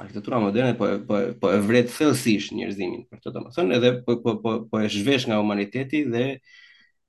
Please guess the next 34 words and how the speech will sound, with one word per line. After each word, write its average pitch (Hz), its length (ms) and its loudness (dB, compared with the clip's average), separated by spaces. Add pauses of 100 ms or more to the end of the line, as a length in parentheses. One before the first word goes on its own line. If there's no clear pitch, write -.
(120)
ti 151 80 4
shikoj 175 320 2
gjitha 170 160 4
godinat 170 320 6
e 170 80 4
reja 175 160 4
duken 170 240 0
si 165 160 -4
hambare, 143 540 2 (180)
do - 80 -20
të 120 80 -10
thonë 123 160 -2
duken 139 240 0
si, 143 160 0
si 131 160 -2
magazina. 117 800 2 (1040)
E - 80 -20
ke 135 80 -10
parasysh 143 360 -2
po 160 120 2
ti 156 120 0
vësh 156 240 0
re 156 140 2
shumë 156 220 -2
godina 151 240 2
të 123 80 0
mëdha, 113 160 2 (140)
duken 135 220 -2
fiksi - 340 -4
ato 156 140 0
magazina 135 460 2
që 143 120 -4
janë 147 140 0
në, 143 120 0